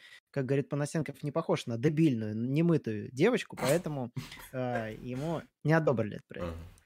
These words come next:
Speaker 2: Слушай, ну надо еще посмотреть, потому что, э, н-, насчет того, насколько это эффективно, потому что... Ну,
Speaker 1: Но это
Speaker 2: опять же
Speaker 1: точно эффективнее, чем солнечные панели где-нибудь в Норвегии, например.
Speaker 2: Ну ладно.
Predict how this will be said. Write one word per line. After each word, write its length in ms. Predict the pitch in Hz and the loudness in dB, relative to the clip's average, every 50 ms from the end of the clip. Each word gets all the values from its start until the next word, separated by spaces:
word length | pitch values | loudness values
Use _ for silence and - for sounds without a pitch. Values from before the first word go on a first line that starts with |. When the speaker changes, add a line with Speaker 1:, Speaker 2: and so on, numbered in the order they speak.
| _ _ _ - | _ _ _ -10
Speaker 2:
Слушай, 180 | - - 90 98 | -8 -6 -6 -4
ну 140 | 95 98 104 | -2 0 2
надо 220 | 110 110 110 117 | 4 4 4 2
еще 140 | 117 - - | 0 0 -2
посмотреть, 520 | - - - 123 120 113 120 107 - - | -4 -2 0 0 2 2 2 0 0 -2
потому 260 | - 82 76 85 85 | -6 -10 -8 -8 -8
что, 240 | 82 - - - - | -8 -8 -10 -6 -4
э, 880 | 82 78 76 76 67 71 76 76 71 - - - - - _ _ _ - | -4 -2 -2 -2 -4 -6 -8 -10 -10 -12 -14 -16 -18 -20 _ _ _ -8
н-, 80 | 82 82 | -6 -2
насчет 380 | 92 104 101 101 - 117 107 | -2 -2 -2 -2 -2 -4 -2
того, 180 | - 110 107 110 | -2 0 0 0
насколько 380 | 110 101 - - 113 104 - 98 | 0 0 0 0 -2 -2 -2 -2
это 160 | 92 95 95 | -2 -2 -4
эффективно, 520 | 95 - 104 - - 123 101 78 76 76 - | -4 -6 -10 -6 -2 -2 -2 -2 -4 -10 -10
потому 260 | - - 80 80 80 | -8 -6 -4 -4 -4
что... 320 | 78 - - 92 87 82 - - - - - _ - | -4 -6 -4 -4 -4 -6 -6 -12 -20 -20 -20 _ 4
Ну, 60 | - | 6
Speaker 1:
Но 60 | 160 | 6
это 100 | 180 - | 8 8
Speaker 2:
опять 160 | 220 214 233 220 | 8 6 6 6
же 60 | - | 6
Speaker 1:
точно 80 | 214 | 4
эффективнее, 460 | 190 - 208 - - 233 214 208 202 180 | 4 2 2 2 4 6 8 8 6 6
чем 240 | - 190 175 165 151 | 6 4 4 4 2
солнечные 500 | - - 175 175 170 156 - - 156 139 | 0 2 2 2 2 2 0 0 -2 0
панели 340 | - 147 147 156 151 131 127 | 0 0 0 0 0 0 0
где-нибудь 260 | 117 117 123 120 117 - | -2 -2 -4 -4 -6 -6
в 40 | |
Норвегии, 420 | 123 120 120 117 110 101 95 98 92 | -8 -6 -6 -6 -8 -8 -10 -12 -14
например. 340 | - - - - - - - 78 76 78 - - - | -14 -16 -18 -18 -12 -6 -4 -4 -4 -4 -6 -4 -2
Speaker 2:
Ну 160 | - 107 113 | 0 2 2
ладно. 220 | 113 104 92 80 | 2 0 0 -2